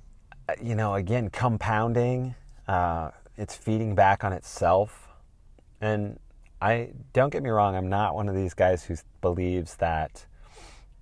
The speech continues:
all of our problems boil down. I think Freud had some,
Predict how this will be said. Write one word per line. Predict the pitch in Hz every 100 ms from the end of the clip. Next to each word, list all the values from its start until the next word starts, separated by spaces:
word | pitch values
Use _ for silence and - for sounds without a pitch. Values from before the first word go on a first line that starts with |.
| - - - - - - - - -
all | 101 113 113 107
of | 98
our | 98 92
problems | 85 - 98 92 90 87 80 -
boil | 92 87
down. | 82 92
I | 98
think | 92 98 92 -
Freud | - - 95 98 92
had | 90 92 95
some, | - 95 92 95